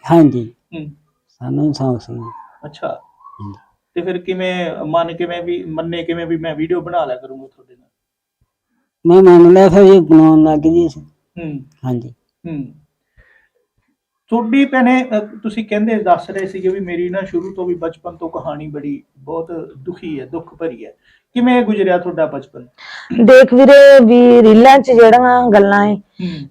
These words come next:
Speaker 3: ਇਹ ਕੁਛ ਹੋਰ ਹੁੰਦੀਆਂ, ਜਿਹੜੀਆਂ ਅਸਲੀਅਤ ਕਹਾਣੀਆਂ ਹੁੰਦੀਆਂ, ਇਹ ਕੁਛ ਹੋਰ ਹੁੰਦੀਆਂ।
Speaker 2: ਹੂੰ।
Speaker 3: ਬਚਪਨ ਤੋਂ ਅਸ-, ਮੈਂ ਤਾਂ ਬਚਪਨ ਤੋਂ ਸ਼ੁਰੂ ਤੋਂ ਹੀ ਵੀ ਬਹੁਤ ਘਰੋਂ ਵੀ, ਅਹ, ਪੇਕਿਆਂ ਤੋਂ ਵੀ ਬਹੁਤ ਜ਼ਿਆਦਾ ਦੁਖੀ ਹਾਂ।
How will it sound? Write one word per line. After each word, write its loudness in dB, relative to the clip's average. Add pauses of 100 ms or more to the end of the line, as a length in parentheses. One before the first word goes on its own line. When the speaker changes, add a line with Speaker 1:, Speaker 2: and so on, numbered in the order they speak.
(720)
Speaker 3:
ਇਹ 6
ਕੁਛ 4
ਹੋਰ 6
ਹੁੰਦੀਆਂ, 2
ਜਿਹੜੀਆਂ 6
ਅਸਲੀਅਤ 4
ਕਹਾਣੀਆਂ 4
ਹੁੰਦੀਆਂ, 2
ਇਹ 4
ਕੁਛ 4
ਹੋਰ 4
ਹੁੰਦੀਆਂ। 0
Speaker 2:
ਹੂੰ। -16 (600)
Speaker 3:
ਬਚਪਨ 4
ਤੋਂ 4 (720)
ਅਸ-, 2
ਮੈਂ 8
ਤਾਂ 6
ਬਚਪਨ 4
ਤੋਂ 6
ਸ਼ੁਰੂ 4
ਤੋਂ 4
ਹੀ 6
ਵੀ 6
ਬਹੁਤ 6
ਘਰੋਂ 6
ਵੀ, 6
ਅਹ, 8
ਪੇਕਿਆਂ 4
ਤੋਂ 4
ਵੀ 6
ਬਹੁਤ 6
ਜ਼ਿਆਦਾ 6
ਦੁਖੀ -4
ਹਾਂ। -6